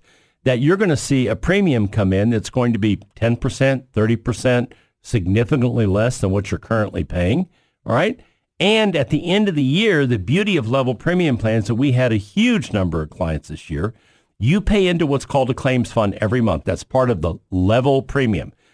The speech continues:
But at the end of the year, if you have not used that money,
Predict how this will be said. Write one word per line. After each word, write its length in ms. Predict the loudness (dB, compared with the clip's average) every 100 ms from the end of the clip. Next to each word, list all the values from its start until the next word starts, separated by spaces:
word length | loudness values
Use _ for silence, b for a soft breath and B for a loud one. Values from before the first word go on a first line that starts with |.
| _ -4
But 120 | -2
at 100 | 0
the 220 | 0 2
end 120 | 2
of 80 | 2
the 60 | 0
year, 480 | 2 2 2 0 -2
if 180 | -4 0
you 140 | 2
have 140 | 2 2
not 240 | 0 0
used 480 | 2 2 2 0 0
that 260 | 0 0
money, 580 | 0 2 2 0 -4 -8